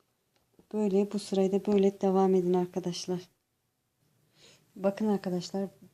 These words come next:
bir sırada böyle devam ettim. Burayı da bitirdim. Şimdi bakın en son burada bitti. Gördüğünüz gibi ipim burada. Burada olduğu için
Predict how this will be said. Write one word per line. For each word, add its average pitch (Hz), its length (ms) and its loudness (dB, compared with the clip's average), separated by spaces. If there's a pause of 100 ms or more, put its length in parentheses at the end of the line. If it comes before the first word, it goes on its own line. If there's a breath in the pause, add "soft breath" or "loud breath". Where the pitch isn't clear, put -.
bir 208 60 -20
sırada 180 400 -6
böyle 180 220 -2 (160)
devam 170 380 -2
ettim. 175 600 -4
Burayı 170 240 -4
da 160 120 -6
bitirdim. 165 720 -8 (880)
Şimdi 190 340 -6
bakın 180 360 -6
en 180 140 -2
son 175 340 -8
burada 175 260 -4
bitti. - 420 -14 (400)
Gördüğünüz 170 480 -8
gibi 160 160 -14
ipim 175 400 -8
burada. 180 380 -4 (1200)
Burada 180 220 -6
olduğu 175 220 0
için 185 280 -4